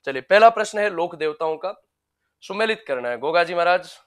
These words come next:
साधारण सा क्वेश्चन, गोगाजी महाराज का जन्म स्थान पूछा गया ददरेवा, बाबूजी महाराज की जन्मस्थली कोहू गांव नहीं है, कोड़ू गांव है, ये टाइपिंग में मिस्टेक हुआ है यहाँ पे, पर जिसने भी पढ़ा है उसके गलत होगा नहीं। हड़बूजी, हड़बूजी का गांव भी बुंडेल है, ये भी गलत टाइप किया है अधीनस्थ बोर्ड ने, इस बार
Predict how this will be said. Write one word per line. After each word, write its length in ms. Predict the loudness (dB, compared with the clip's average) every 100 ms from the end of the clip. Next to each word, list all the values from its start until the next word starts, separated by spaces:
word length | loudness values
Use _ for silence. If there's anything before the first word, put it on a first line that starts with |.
| _
साधारण 400 | -6 -2 -2 -2
सा 120 | -6
क्वेश्चन, 320 | -8 -14 -12
गोगाजी 300 | -8 -6 -6
महाराज 280 | -4 -6 -6
का 180 | -4 -4 -6 _ _ _ -8
जन्म 200 | -8 -8
स्थान 260 | -8 -8
पूछा 220 | -8 -12 -8
गया 180 | -8
ददरेवा, 380 | -8 -8 -4 -4 -6 -4
बाबूजी 260 | -4 -6
महाराज 300 | -4 -2 -2
की 100 | -6
जन्मस्थली 460 | -12 -12 -12 -14 -16
कोहू 400 | -14 -8 -8 -6
गांव 220 | -4 -4 -4
नहीं 120 | -12
है, 60 | -16 _
कोड़ू 260 | -8 -8 -4
गांव 260 | -4 -4
है, 100 | -8 -14 _ _ _ -14
ये 60 |
टाइपिंग 380 | -4 -4 -4 -12
में 80 | -12
मिस्टेक 340 | -14 -16 -16
हुआ 140 | -10 -10
है 100 | -10 _ _ _ _ -12
यहाँ 200 | -10 -8
पे, 120 | -8
पर 220 | -8 -8 -12 -20
जिसने 260 | -10 -8
भी 100 | -8
पढ़ा 220 | -4 0 2
है 80 |
उसके 220 | 0 -6 -10
गलत 220 | -10 -8
होगा 180 | -4 -4
नहीं। 140 | -6 _ _ _ _ -4
हड़बूजी, 420 | -4 -4 -8 -8
हड़बूजी 380 | -6 -8 -6 -2
का 100 | 0
गांव 220 | 2 0
भी 80 | -2
बुंडेल 400 | -10 -8 -2 -2
है, 60 | -2
ये 100 | -6
भी 120 | -10
गलत 220 | -10 -10 -6
टाइप 220 | -6 -6 -10
किया 140 | -10
है 140 | -10 _ _ -14
अधीनस्थ 340 | -10 -12 -10
बोर्ड 220 | -8 -6
ने, 220 | -2 -4
इस 140 | -4 -4
बार 280 | -2 -2